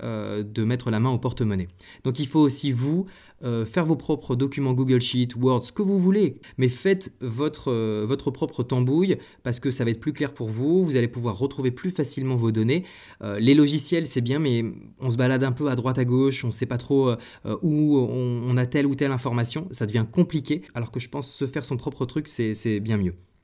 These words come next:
Je reviens aussi sur autre chose, c'est qu'un test seul, il ne veut rien dire. Vous allez tester le membre supérieur de votre handballeur, euh, sur des tests tendineux par exemple, ça ne veut rien dire.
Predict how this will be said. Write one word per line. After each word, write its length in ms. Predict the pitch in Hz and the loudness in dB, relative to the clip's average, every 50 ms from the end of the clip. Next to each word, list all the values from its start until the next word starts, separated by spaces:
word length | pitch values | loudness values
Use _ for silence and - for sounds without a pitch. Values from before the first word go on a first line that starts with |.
| _ - | _ -6
Je 100 | 120 127 | -2 0
reviens 180 | 160 170 196 | 4 4 6
aussi 200 | 196 185 196 214 | 4 4 2 0
sur 160 | 196 - 160 151 | -2 0 0 2
autre 240 | 185 180 - 147 | 0 2 0 -2
chose, 200 | 135 - 208 220 | -2 0 -2 -2
c'est 140 | 220 - 135 | -2 -2 -4
qu'un 340 | 120 135 - - - 147 151 | -2 -2 -4 -4 -4 -6 -4
test 340 | 147 - 196 185 190 - 120 | 0 0 0 0 0 -4 -4
seul, 440 | - - - - 160 185 190 185 - - | -4 -4 -2 -2 0 0 -2 -4 -6 -4
il 140 | 127 123 123 | 0 2 4
ne 80 | 123 117 | 4 4
veut 120 | 113 135 | 4 2
rien 220 | 123 120 120 120 | 2 4 4 4
dire. 340 | 117 95 95 92 87 87 - _ _ - - - - | 2 2 0 -6 -10 -10 -14 _ _ -20 -14 -6 -2
Vous 120 | 120 120 | 2 2
allez 160 | 139 135 135 | 4 4 2
tester 300 | 135 165 143 - - 165 | 2 0 -2 0 2 2
le 80 | 147 127 | 2 2
membre 260 | 120 131 139 139 139 | 2 2 0 0 0
supérieur 600 | 127 131 - - 143 143 147 139 143 151 143 135 | -2 -2 -4 -6 -4 -2 0 0 0 0 0 0
de 80 | 120 113 | 0 0
votre 340 | 107 110 107 - - 120 - | 0 -2 -2 -4 -4 -6 -4
handballeur, 600 | 147 147 156 135 123 110 110 131 180 180 120 95 - - - - - - | -2 -2 -2 0 0 0 0 0 0 -2 -2 -6 -8 -12 -20 -20 -18 -12
euh, 80 | - 101 | -10 -8
sur 160 | 101 - - | -8 -4 -2
des 100 | 107 104 | -2 -2
tests 300 | - - 120 - 113 104 | 0 -2 -2 -2 -2 -2
tendineux 380 | - 165 165 139 117 113 135 - | 0 0 0 0 0 -2 -2 -2
par 120 | - 104 | -4 -4
exemple, 220 | 107 135 156 180 - | -4 -4 -6 -6 -6
ça 160 | - - 131 | -4 0 2
ne 100 | 123 120 | 4 4
veut 200 | 117 113 143 170 | 4 2 0 -2
rien 340 | 170 - - 123 120 127 139 | -4 -4 -2 -2 0 0 0
dire. 280 | 135 147 135 113 95 | -2 -4 -6 -6 -8